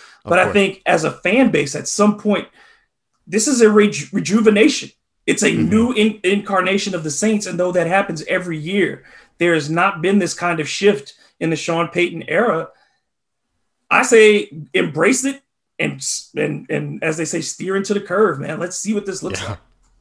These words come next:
Speaker 1: Yeah, absolutely. Uh, I'm looking at the two thousand and nineteen season, Sha-, uh, Michael Thomas's last full season, right? 'Cause he missed so much time in two thousand and twenty. Um, a hundred and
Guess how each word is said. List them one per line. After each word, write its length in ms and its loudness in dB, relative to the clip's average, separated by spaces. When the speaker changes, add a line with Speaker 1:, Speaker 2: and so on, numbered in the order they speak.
Speaker 1:
Yeah, 220 -4
absolutely. 560 -10
Uh, 320 0
I'm 160 -4
looking 300 0
at 240 -2
the 260 0
two 160 -4
thousand 400 0
and 220 -6
nineteen 640 -4
season, 460 -8
Sha-, 420 -4
uh, 40 -4
Michael 260 -2
Thomas's 540 -6
last 580 -4
full 420 -2
season, 480 -12
right? 220 -8
'Cause 100 -18
he 80 -12
missed 180 -10
so 60 -10
much 160 -10
time 220 -6
in 80 -10
two 140 -14
thousand 640 -10
and 80 -16
twenty. 340 -12
Um, 380 -4
a 60 -2
hundred 300 -2
and 80 -4